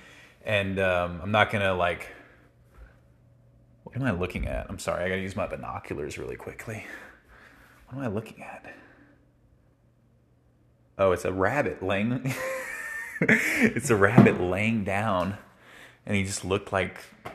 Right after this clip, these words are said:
something dead or something. It was weird. He's just laying there weird. Uh, your adrenaline gets going. And I'm not, I'm gonna compliment myself. I'm pretty witty. When I need to, like, hurt someone's feelings or call them a name,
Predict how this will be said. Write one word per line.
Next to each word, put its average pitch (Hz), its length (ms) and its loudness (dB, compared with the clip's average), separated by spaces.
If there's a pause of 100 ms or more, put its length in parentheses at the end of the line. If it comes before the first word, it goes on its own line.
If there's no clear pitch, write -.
(240)
something 95 440 -4
dead 87 280 0
or 78 80 -4
something. 82 380 -10
It 85 60 -10
was 92 120 -12
weird. 95 380 -2 (320)
He's 98 140 -10
just - 140 -10
laying 98 280 -4
there 90 160 -4
weird. 92 280 -6 (1040)
Uh, 110 140 8
your 110 320 4
adrenaline 123 460 8
gets 98 200 0
going. 90 520 0 (880)
And 101 260 2
I'm 95 80 0
not, 110 300 4
I'm 107 140 2
gonna 101 460 2 (920)
compliment 131 500 8
myself. 95 600 2
I'm 113 120 -2
pretty 160 220 2
witty. 87 540 -4 (100)
When 107 100 -2
I 117 120 6
need 131 180 0
to, 120 100 4
like, 98 220 6
hurt 110 300 0
someone's 98 360 -2
feelings 95 600 -4
or 87 80 -4
call 92 280 4
them 92 160 -2
a 92 40 -6
name, 92 560 -6